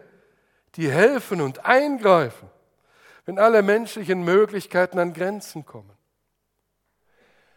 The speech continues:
Er hat Hände, die berühren, die festhalten. Er ist kein totes Stück Holz,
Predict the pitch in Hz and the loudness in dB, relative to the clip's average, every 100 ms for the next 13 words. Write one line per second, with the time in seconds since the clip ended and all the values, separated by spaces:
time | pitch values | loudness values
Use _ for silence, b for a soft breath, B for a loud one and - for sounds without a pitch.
0 | _ _ _ 107 120 95 127 175 180 170 | _ _ _ -14 -14 -10 -8 -8 -6 -6
1 | 170 - _ _ _ _ _ _ - 131 | -8 -12 _ _ _ _ _ _ -16 -10
2 | 147 143 170 190 202 180 143 101 95 _ | -8 -8 -8 -6 -4 -4 -6 -10 -20 _
3 | _ _ _ _ _ _ _ _ _ _ | _ _ _ _ _ _ _ _ _ _
4 | _ _ - 117 165 185 - - 123 98 | _ _ -20 -14 -12 -12 -14 -16 -20 -20
5 | _ _ _ _ _ _ _ _ _ _ | _ _ _ _ _ _ _ _ _ _
6 | _ _ _ _ _ _ _ _ b b | _ _ _ _ _ _ _ _ b b
7 | b 220 311 - 262 269 262 277 - 214 | b -4 -2 2 0 2 2 2 0 -10
8 | - 247 - - 247 233 - - | -8 -8 2 8 8 8 -6 -16